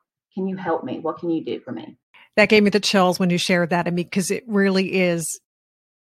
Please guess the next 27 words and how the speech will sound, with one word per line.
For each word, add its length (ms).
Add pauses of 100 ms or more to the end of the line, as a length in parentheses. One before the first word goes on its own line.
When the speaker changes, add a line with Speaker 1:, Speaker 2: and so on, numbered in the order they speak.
(140)
Speaker 2:
so 260
emotional. 640
And 140
a 60
lot 180
of 80
people 240
don't 260
realize, 640
you 60
know, 80
when 140
you 80
talk 280
about 260
these 220
active 360
shooter 260
situations 680
or 80
any 180
type 360
of 200
threat, 640 (460)
what's 380
the 100
core? 480